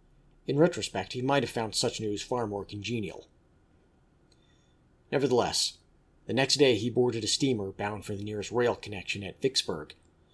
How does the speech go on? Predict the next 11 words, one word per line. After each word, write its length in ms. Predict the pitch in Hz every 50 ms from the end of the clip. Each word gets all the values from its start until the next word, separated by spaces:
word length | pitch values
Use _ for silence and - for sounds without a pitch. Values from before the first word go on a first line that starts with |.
| _ _ _ _ _ _ _ _ -
and 100 | 165 170
upon 320 | 160 - 165 170 156 151
reaching 360 | 147 165 170 - 156 151 139
Montgomery 580 | 135 135 139 - 151 131 143 131 120 113 110 113
was 160 | 110 113 113 -
sworn 320 | - 127 131 135 131 120
into 180 | 117 117 120 123
office 380 | 113 107 95 - 104 95 -
on 140 | 107 101 95
February 420 | - 104 92 98 95 95 92 92
twenty-second. 600 | 92 - - 107 98 92 - - 95 85 - -